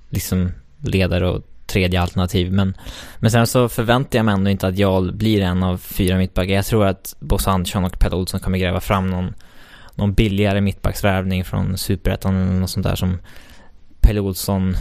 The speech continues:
kommer <laughs> förädla till en väldigt bra mittback. Det är så jag ser det framför mig. Jag, man hör konstant bra saker om Daniel Jarl, men man hör också konstant att han aldrig kommer bli skadefri. Så att det, ja,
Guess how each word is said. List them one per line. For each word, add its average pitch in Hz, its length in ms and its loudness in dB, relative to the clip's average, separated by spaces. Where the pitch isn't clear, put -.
kommer 92 200 -2
<laughs> - 280 0
förädla 92 340 2
till 113 120 0
en 92 280 0
väldigt 92 360 0
bra 92 180 2
mittback. 92 480 -2
Det 92 160 0
är 90 160 -2
så - 200 -6
jag 92 140 -2
ser 90 180 -4
det 90 60 -4
framför - 280 -6
mig. 90 160 -2
Jag, 110 380 4
man 117 140 6
hör 170 280 6
konstant 120 560 0
bra 107 280 6
saker 101 320 0
om 95 60 0
Daniel 87 340 2
Jarl, 87 380 2
men 95 260 2
man 110 140 2
hör 110 100 4
också 107 160 -2
konstant 98 360 -2
att 92 80 0
han 95 140 0
aldrig 87 420 -2
kommer - 360 -4
bli - 100 -8
skadefri. 104 640 -2
Så - 160 -6
att 95 120 -6
det, 95 340 0
ja, 95 220 0